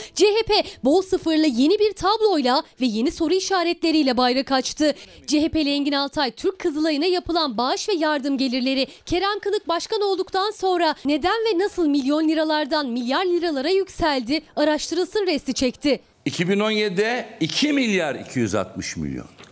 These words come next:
Speaker 2: iki bin on sekizde üç milyar dört yüz altmış beş milyon. Maliye Bakanlığı'nı uyarıyorum. Bu tablo ortaya çıkardı ki Kerem Kınık dönemiyle birlikte Kızılay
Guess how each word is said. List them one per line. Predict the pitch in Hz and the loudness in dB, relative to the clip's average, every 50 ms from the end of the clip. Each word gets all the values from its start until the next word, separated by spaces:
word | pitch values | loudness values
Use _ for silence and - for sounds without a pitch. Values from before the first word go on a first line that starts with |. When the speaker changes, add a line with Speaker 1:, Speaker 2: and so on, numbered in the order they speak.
| - - - - - - - - - _ - 170 | -20 -20 -20 -20 -20 -20 -20 -20 -20 _ -4 -4
Speaker 2:
iki | 165 - 220 226 196 | -2 0 0 0 0
bin | 226 214 | 2 2
on | 202 208 226 226 | 2 0 0 0
sekizde | - - 220 208 170 214 220 185 175 240 240 | 0 0 -2 0 0 0 0 0 0 0 0
üç | 240 269 269 269 - | 2 0 0 0 -2
milyar | 190 202 208 196 190 208 208 202 165 151 | 0 0 2 2 2 2 0 0 0 0
dört | 165 160 - - | 0 0 0 -4
yüz | 160 170 143 | -4 -2 -2
altmış | 147 135 - - 117 - - - | -2 -2 -4 -6 -12 -10 -8 -6
beş | 104 90 - - | -6 -6 -6 -10
milyon. | - 62 - - - - _ _ - - - - | -14 -16 -18 -20 -20 -20 _ _ -20 -20 -8 -4
Maliye | - 120 147 165 175 185 202 214 208 | -2 0 0 0 0 0 0 0 0
Bakanlığı'nı | 175 165 - - 143 139 135 131 135 151 185 202 | 0 -2 -2 -2 -2 -2 0 0 0 0 0 0
uyarıyorum. | - - 104 98 101 95 90 87 69 - - - - - - - | -2 -2 -2 -2 0 0 -2 -4 -4 -6 -10 -16 -20 -20 -12 -4
Bu | - 196 233 220 - | -2 -2 -2 0 0
tablo | - 185 196 190 170 175 180 | 0 0 0 0 0 0 0
ortaya | 160 165 165 156 160 165 151 143 139 | 2 0 0 0 0 -2 -2 -2 -2
çıkardı | - - - 165 165 165 165 165 214 | -6 -4 -2 0 0 0 0 -2 -2
ki | 214 - 170 170 175 202 - - - - - - - _ | -2 -2 -2 0 0 -2 -2 -4 -8 -14 -16 -20 -20 _
Kerem | - - 196 202 202 202 196 190 165 | -4 -2 0 0 0 0 -2 -4 -2
Kınık | - 196 214 202 185 165 - - | -2 -2 0 0 -2 -4 -2 -2
dönemiyle | - 180 185 175 170 160 151 139 127 123 120 120 | -2 0 0 0 0 0 0 0 0 0 0 0
birlikte | 147 180 175 156 147 156 - 165 190 214 226 220 - 226 - - - - - - _ - | 0 0 0 -2 -2 -2 -2 -2 -2 -2 -4 -6 -6 -8 -12 -14 -16 -20 -20 -20 _ -8
Kızılay | - 165 165 156 165 190 175 175 175 185 202 - | -4 -2 -2 0 0 2 2 2 0 0 -2 -4